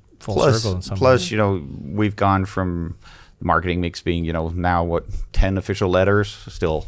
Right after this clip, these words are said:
Speaker 2: P all the way along, but, but, you know, we started with product, product, product. And at the end of the day, that's where we're back. But now we
Speaker 1: Mm.
Speaker 2: actually have to look at it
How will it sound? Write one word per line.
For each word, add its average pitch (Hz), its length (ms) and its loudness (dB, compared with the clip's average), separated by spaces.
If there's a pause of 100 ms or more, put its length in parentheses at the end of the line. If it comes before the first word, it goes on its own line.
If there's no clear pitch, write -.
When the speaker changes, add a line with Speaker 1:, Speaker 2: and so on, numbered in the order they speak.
Speaker 2:
P 87 220 -2
all 90 160 2
the 90 60 2
way 90 140 2
along, 104 360 2
but, 98 200 2 (340)
but, 101 160 2
you 95 80 0
know, 95 100 4
we 90 100 2
started 135 300 4
with 104 180 -4
product, - 320 0
product, - 300 -6
product. - 460 -2 (300)
And 87 120 -6
at 92 120 -6
the 87 80 -6
end 90 140 -2
of 87 80 -2
the 85 80 -2
day, 82 100 -2
that's - 280 -6
where - 120 -6
we're - 200 -8
back. 95 480 -8
But 85 100 -4
now 87 160 0
we 85 100 -2
Speaker 1:
Mm. 85 60 0
Speaker 2:
actually 98 220 -2
have - 160 -6
to 92 100 -4
look 82 180 -4
at 82 100 -4
it 76 260 -6